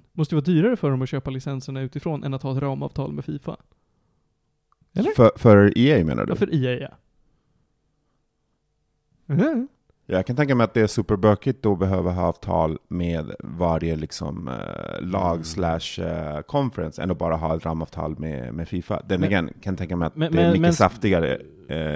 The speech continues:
Speaker 2: ett avtal med fifa än, eh
Speaker 4: Men, men spel som Football Manager, har de haft ett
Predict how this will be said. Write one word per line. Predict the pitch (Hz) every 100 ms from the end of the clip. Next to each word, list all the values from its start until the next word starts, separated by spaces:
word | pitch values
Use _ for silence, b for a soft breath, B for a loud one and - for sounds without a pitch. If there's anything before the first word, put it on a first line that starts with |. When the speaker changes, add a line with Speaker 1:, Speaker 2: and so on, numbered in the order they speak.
| -
Speaker 2:
ett | 85
avtal | 82 92 82
med | 85 82
fifa | 104 85 - 90
än, | 78 -
eh | - - 101 104
Speaker 4:
Men, | - 143
men | 151 151
spel | 151 156
som | 143 151 147
Football | 185 - 123 110
Manager, | 104 98 92 95
har | 113
de | 127 175
haft | 139 113 -
ett | 104 -